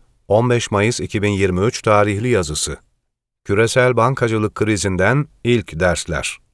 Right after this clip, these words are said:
Uluslararası Para Fonu, I M F, finans ve kalkınma uzmanı Marjorie Henriquez'in uygulamalı zaman serileri, iş döngüsü ve para politikası üzerine araştırmalarını sürdüren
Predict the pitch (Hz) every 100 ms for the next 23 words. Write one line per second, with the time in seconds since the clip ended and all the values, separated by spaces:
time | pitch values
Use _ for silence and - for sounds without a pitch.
0 | _ _ _ - 98 120 - 135 135 131
1 | - 131 110 123 - 90 87 123 _ _
2 | - 101 92 92 - 110 131 - - 101
3 | 113 131 123 113 104 95 - 110 127 120
4 | 87 80 101 127 _ _ 78 92 104 110
5 | 117 110 101 107 127 104 92 127 - -
6 | 104 98 107 107 110 131 110 98 113 131
7 | - 101 87 73 76 117 - _ _ 120
8 | - - 98 87 71 - 117 - _ -
9 | 95 87 90 113 131 117 113 - 113 120
10 | 110 95 98 107 101 101 95 101 101 98
11 | 101 123 - 113 92 95 120